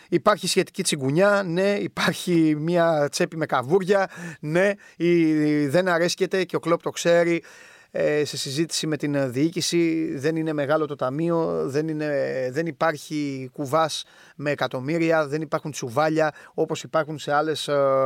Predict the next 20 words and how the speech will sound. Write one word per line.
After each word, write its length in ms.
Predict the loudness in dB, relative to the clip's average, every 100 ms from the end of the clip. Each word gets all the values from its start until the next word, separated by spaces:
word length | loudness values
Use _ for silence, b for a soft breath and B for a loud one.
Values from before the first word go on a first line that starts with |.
| 2 2
ομάδες. 520 | 2 2 0 -2 -8 -6
Ε, 80 |
κάποια 260 | -2 0 0
στιγμή 300 | -2 -4 -2
ο 100 | -4
Κλόπ, 280 | 0 -2 -2
εκεί 160 | -6
που 80 | -8
δεν 100 | -6
το 60 | -4
καταλάβαινε 460 | -4 0 0 -2
κανείς, 300 | -6 -6 -6
είχε 140 | -8 -6
πει 140 | -2
ότι 160 | -2 -4
η 40 |
Λίβερπουλ 440 | -4 -2 -2 -4 -8
για 120 | -8
να 120 | -6
πάρει 320 | 0 0 0